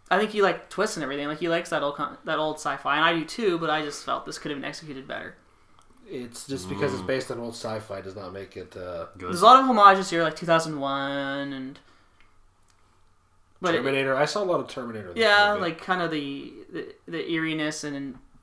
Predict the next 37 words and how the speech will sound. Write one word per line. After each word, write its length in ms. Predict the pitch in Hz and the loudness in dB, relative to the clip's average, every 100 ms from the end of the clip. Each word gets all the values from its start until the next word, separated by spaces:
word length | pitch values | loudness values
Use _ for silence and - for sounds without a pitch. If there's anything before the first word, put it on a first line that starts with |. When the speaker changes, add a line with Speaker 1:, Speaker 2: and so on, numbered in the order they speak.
| - | -12
Speaker 1:
and 280 | 175 165 160 - - _ - - - - - - | -6 -6 -6 -14 -20 _ -20 -20 -20 -20 -20 -4
passiveness 680 | - 156 156 151 147 143 | 6 6 6 -2 -4 -4
of 120 | 147 131 | -4 -4
the 40 | |
machines. 680 | 143 139 147 139 135 143 - - - | -6 -6 -6 -4 -6 -8 -12 -16 -16
Speaker 2:
Mm-hmm. 100 | 98 | -8
Speaker 3:
Yeah. 180 | 95 90 - | -6 -8 -10
Speaker 2:
Yeah. 220 | 85 78 107 | -12 -12 -8
Speaker 3:
Yeah. 200 | 104 101 - _ | -8 -8 -14 _
Speaker 2:
So 160 | - 147 | -4 0
yeah, 200 | 185 185 | 2 2
that's 320 | 123 127 - | 0 -6 -4
a, 200 | 135 131 | -2 0
uh, 300 | 131 123 123 120 | -2 -4 -10 -12
lo-, 240 | 120 135 151 | -6 -2 0
that 280 | 147 170 170 | 4 4 4
pro-, 180 | 185 190 | 0 0
little 280 | 156 180 208 | 6 6 8
bit 80 | 196 | 8
of 60 | |
a 40 | 175 | 8
low 160 | 180 | 10
one. 440 | 175 175 175 170 170 - - _ - | 10 8 4 2 -6 -20 -20 _ -20
Uh, 380 | - 107 110 110 | -12 -10 -8 -4
wouldn't 220 | 127 151 | 2 2
recommend 480 | 151 143 135 139 135 | 4 0 0 -2 0
it. 560 | 135 139 - - - - - - - - - | -2 -4 -8 -12 -12 -16 -20 -20 -20 -18 -2
I 40 | |
don't 80 | 151 | 0
think 80 | 165 | 2
there's 100 | 151 | 2
anything 260 | 151 151 | 2 0
more 100 | 147 | 0
to 60 | 147 | -2
say 220 | - 151 | 0 0
there. 260 | 139 120 120 | 0 -2 -4
Um... 420 | 117 110 110 107 | -4 -6 -10 -14